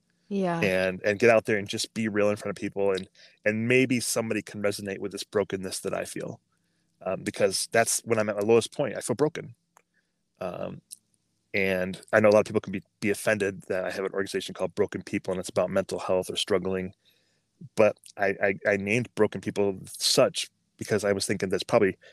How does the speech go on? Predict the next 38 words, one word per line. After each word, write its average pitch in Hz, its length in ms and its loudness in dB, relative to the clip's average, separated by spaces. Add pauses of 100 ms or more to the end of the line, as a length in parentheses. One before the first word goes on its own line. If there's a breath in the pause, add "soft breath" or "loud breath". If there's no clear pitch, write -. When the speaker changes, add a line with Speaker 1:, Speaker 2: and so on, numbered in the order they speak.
(160 soft breath)
Speaker 2:
more 98 140 2
people 107 200 4
out 101 140 4
there 107 120 2
that 104 100 2
feel 160 180 2
broken 95 320 -4
like 87 180 -14
me. 95 300 -8
Speaker 1:
Right, 180 580 2
right. 180 400 -6
Speaker 2:
And 202 120 2
if 220 100 2
they 110 100 4
do, 110 540 0 (160)
like, 107 140 -2 (600)
and 110 80 0
they 101 60 0
search - 300 -2
for 95 260 0
it, 101 120 0 (260)
like, 95 220 -10
this, - 280 -6
they're 117 120 -4
gonna 113 300 -2
hopefully 120 340 0
find 104 260 -2
us 107 420 2 (720)
or 104 120 0
maybe 110 180 2
find 110 220 0
my 95 120 0
book 127 380 0
or, 95 200 -10
or 104 120 -6
something. 104 640 -8 (160)
Um, 92 420 -10 (2000)
and 107 320 4